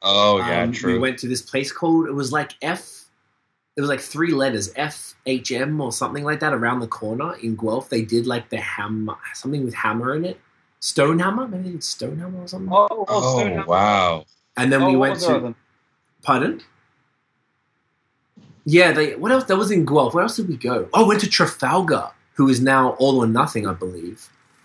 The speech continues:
Speaker 2: Like, we went to, like, the O G places. Like, it was, like, pretty serious, and we were, um,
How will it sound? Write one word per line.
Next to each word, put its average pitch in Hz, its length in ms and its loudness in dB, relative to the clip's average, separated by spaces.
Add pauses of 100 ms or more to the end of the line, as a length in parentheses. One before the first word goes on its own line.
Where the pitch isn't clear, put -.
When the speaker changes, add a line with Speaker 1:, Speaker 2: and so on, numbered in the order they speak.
(320)
Speaker 2:
Like, 147 160 6
we 196 120 6
went 285 200 4
to, 240 100 2
like, 190 220 0
the 156 160 -2
O 139 280 0
G 120 280 2
places. 113 580 -2
Like, 104 180 -4
it 120 140 0
was, 120 180 2
like, 123 240 0
pretty 143 320 2
serious, 120 480 2
and 113 120 0
we 127 160 4
were, 117 340 2
um, 107 600 -4